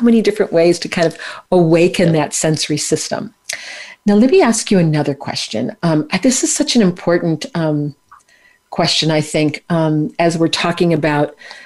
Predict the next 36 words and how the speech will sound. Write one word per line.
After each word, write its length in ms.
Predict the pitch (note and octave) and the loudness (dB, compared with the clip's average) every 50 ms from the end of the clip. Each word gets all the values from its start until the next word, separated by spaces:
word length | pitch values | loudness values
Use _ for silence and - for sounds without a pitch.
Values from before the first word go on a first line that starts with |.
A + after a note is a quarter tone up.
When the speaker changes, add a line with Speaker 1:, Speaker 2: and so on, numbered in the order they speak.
| - _ | -14 _
Speaker 1:
we, 100 | - F3 | 2 2
we 280 | F3+ F3+ F3+ F#3+ F#3 F#3+ | 2 2 4 4 4 4
want 260 | F3+ F#3+ G3+ B3 A#3 | 4 4 4 2 2
to, 260 | - - G#3+ G#3+ - - - F#3 | 0 -4 -4 -6 -6 -6 -4 -2
why 120 | G#3+ A3+ C4+ | 0 2 2
do 80 | D#4 | 4
we 140 | D4 C4 A#3 | 4 4 4
want 260 | F#3+ F#3+ F#3 F#3+ - | 4 2 0 0 -2
people 320 | - - G3 F#3+ - F#3 F3 | 0 0 0 2 2 -2 0
to 140 | - - | 0 -2
be 180 | F3 D#3+ D#3+ E3 | 0 2 2 2
able 240 | E3 E3 E3 E3 D#3+ | 2 2 2 0 -2
to, 440 | E3 - - E3 D#3+ D#3 D#3 D3+ - | -2 -2 0 2 2 2 0 -2 -4
to 140 | - - F#3+ | -4 0 2
recover 440 | E3+ E3 D#3 - - D#3+ D#3 E3+ E3+ | 2 2 2 2 0 0 2 2 0
from 220 | E3 - F3 E3+ | 0 0 -4 -4
trauma? 380 | F3 - - A#3+ B3+ B3+ G#3+ F3+ | -4 -2 -2 0 2 4 4 4
We 60 | F3 | 4
want 180 | E3+ E3+ F3+ F3+ | 4 2 2 2
them 120 | G#3 G3 | 0 2
to 100 | F#3+ F#3+ | 2 0
feel 200 | F#3 - G3 F3 | 0 2 0 0
better 480 | E3 D3+ D#3 D3+ F3 F#3 E3 D#3 D3 - - - - - - _ | 2 0 0 0 2 2 2 2 0 -2 -10 -16 -16 -18 -8 _
in 140 | - F3 F3 | 2 2 4
mind, 300 | E3 E3 E3 F3 F3 E3 | 4 4 2 2 2 2
body, 340 | D#3+ D#3 D#3+ D#3+ D#3 D#3 D#3 | 2 0 0 0 2 2 2
and 120 | D#3 D3+ | 2 0
spirit, 460 | D3 - - - F3 F3+ F3 D#3+ D#3 - | 0 -2 0 2 2 4 4 2 2 0
to 60 | - | -2
have 200 | D#3+ D3+ D#3+ - | -4 -4 -4 -2
greater 240 | - D#3+ D#3+ D#3 E3 | 0 0 2 2 0
self-compassion 960 | D#3 - - D#3 D3+ - - E3+ D#3+ - - - F3 F3 F3 - - E3 D#3+ | -2 0 0 0 -2 -2 -6 -6 -6 -6 -6 -4 -4 -2 -2 -2 -2 -2 -2
for 120 | - - | -2 -2
themselves 580 | D#3 D#3 D3+ E3 - - E3 D#3+ D#3+ D#3+ D#3+ - | 0 0 0 -2 0 0 2 2 2 2 0 -4
and 80 | D#3+ D#3 - | -6 -4 -2
others. 460 | E3 F#3+ G#3+ G3+ E3 - - - - | 0 0 2 2 2 0 -2 -6 -12